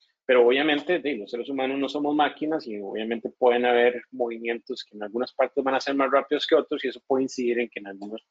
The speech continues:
partes no tenga uno qué tanto control vaya a, a tener en términos de cerrar ese segmento de la vena.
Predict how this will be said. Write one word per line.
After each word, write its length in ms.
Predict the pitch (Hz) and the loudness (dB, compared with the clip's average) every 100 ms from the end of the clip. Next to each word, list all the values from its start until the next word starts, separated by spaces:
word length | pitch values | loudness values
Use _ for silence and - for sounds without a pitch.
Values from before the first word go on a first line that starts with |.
| _ _ _ _ - | _ _ _ _ 0
partes 260 | 123 - | 2 2
no 240 | 123 120 120 | 0 2 2
tenga 240 | 131 123 | 2 4
uno 380 | 127 131 123 - | 4 4 0 -2
qué 280 | - 139 - | 0 0 2
tanto 480 | 143 135 139 151 151 | 0 0 -2 -4 -4
control 640 | 165 165 165 196 160 165 - _ _ _ _ _ _ | -4 -6 0 4 4 2 -4 _ _ _ _ _ _
vaya 640 | 131 135 135 143 147 - _ _ | 0 0 2 0 -2 -6 _ _
a, 220 | 143 123 - _ _ | -4 -2 -4 _ _
a 280 | 135 117 113 - | -10 -10 -8 -6
tener 280 | 135 131 | -4 -2
en 580 | 156 156 123 123 123 - | -2 -4 -6 -6 -10 -8
términos 340 | - 131 135 143 | -4 0 0 2
de 100 | 143 | 0
cerrar 400 | 123 110 127 131 | 0 0 2 2
ese 200 | 139 123 | -2 -4
segmento 460 | 123 113 117 110 | -6 -4 -6 -2
de 80 | 123 | 2
la 80 | 117 | 4
vena. 300 | 156 120 120 | 2 0 -4